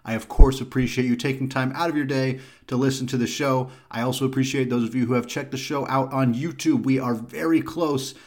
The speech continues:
to hitting our goal of five hundred subscribers before the end of the season. We're running up on the end of things, down to sixteen teams left. So if you have yet to hit that subscribe button on YouTube, just go to youtube dot com,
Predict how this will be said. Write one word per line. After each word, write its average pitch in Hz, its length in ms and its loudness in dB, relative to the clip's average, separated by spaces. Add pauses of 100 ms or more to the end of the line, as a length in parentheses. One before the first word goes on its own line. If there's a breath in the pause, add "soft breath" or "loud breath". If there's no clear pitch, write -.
(160 loud breath)
to 135 80 0
hitting 143 240 0
our 131 100 4
goal 135 320 2
of 117 80 -2
five 127 320 -2
hundred 131 260 -2
subscribers 117 600 -4
before 135 400 -2
the 120 160 0
end 123 180 2
of 107 80 -2
the 107 80 -4
season. 160 580 -4 (200 loud breath)
We're 113 160 2
running 139 340 4
up 143 180 -2
on 127 140 4
the 123 160 4
end 139 200 -2
of 127 100 -6
things, 147 320 -2
down 156 260 0
to 151 80 2
sixteen 156 560 -2
teams 139 340 -2
left. 135 360 -2 (240 loud breath)
So 131 140 0
if 131 100 -2
you 135 100 6
have 120 140 4
yet 131 280 2
to 120 60 -8
hit 135 200 -2
that 123 180 -4
subscribe 117 440 -2
button 113 220 0
on 110 160 2
YouTube, 117 380 0
just 123 180 -6
go 170 120 2
to 143 60 2
youtube 127 380 0
dot 117 200 0
com, 120 380 0